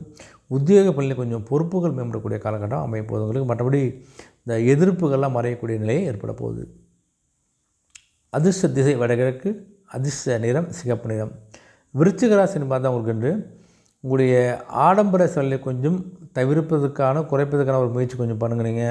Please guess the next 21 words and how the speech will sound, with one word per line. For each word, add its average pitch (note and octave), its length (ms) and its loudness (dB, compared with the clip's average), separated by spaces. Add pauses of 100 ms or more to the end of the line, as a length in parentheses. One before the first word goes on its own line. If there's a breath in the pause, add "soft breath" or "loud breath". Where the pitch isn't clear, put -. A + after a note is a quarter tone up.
(600 soft breath)
வேலையாட்களை C3+ 540 4
கொஞ்சம் A2+ 240 0
அனுசரித்து C3 440 -2
போங்க A2+ 240 -6
நீங்க. A2 160 -2 (640 soft breath)
அதே B2 180 4 (160)
மாதிரி C#3 260 4 (760)
எது C#3+ 280 0 (100)
செஞ்சாலும் C#3+ 540 2
அதுல B2+ 220 2
ஒரு A2+ 80 0 (120)
முன்னேற்றம் D3+ 640 0
கண்டிப்பா B2 380 0
கிடைக்க B2 280 -2
போகுது A2+ 220 -2
உங்களுக்கு. A2+ 300 0 (640 soft breath)
கலை C#3+ 180 6 (140)
சார்ந்த D#3 220 0
பணியில C3+ 320 0
ஒரு B2 100 -2
நல்ல B2 140 2